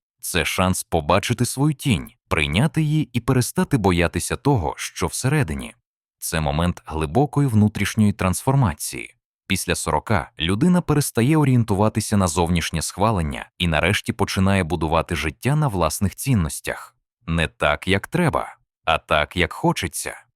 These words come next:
Юнг вважав, що саме в цей період ми стаємо справжніми. Не маскою, не роллю,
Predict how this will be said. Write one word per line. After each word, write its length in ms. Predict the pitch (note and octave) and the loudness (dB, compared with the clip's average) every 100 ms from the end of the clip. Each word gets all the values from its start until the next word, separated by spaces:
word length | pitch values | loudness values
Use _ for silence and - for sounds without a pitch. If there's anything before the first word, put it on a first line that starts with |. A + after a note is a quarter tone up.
| _ | _
Юнг 460 | D#2 F2+ F#3+ F3+ - | -4 2 4 2 -2
вважав, 480 | - D2+ A2+ C#3 F#3+ | -10 0 0 2 -2
що 220 | - - | -2 -2
саме 340 | C3+ - E3+ D#3 | -2 0 2 2
в 80 | - | -2
цей 240 | - G3 | -2 -2
період 460 | - D#3+ E3 D#2 - | 0 0 2 0 -2
ми 160 | A2+ E3+ | 0 0
стаємо 520 | - F2+ G#2 F3 E3 | 0 0 2 2 2
справжніми. 640 | - - E2 C#2 - B1 - _ _ _ | 0 0 0 0 -4 -10 -12 _ _ _
Не 180 | E2 E2 | 0 2
маскою, 640 | G#2+ C#3 - F3 F#2+ C2 - _ _ - | 2 0 -2 0 0 -2 -10 _ _ -4
не 240 | D#2+ D2+ | 0 2
роллю, 420 | F#2 D3 G2+ B1 | 4 2 2 -2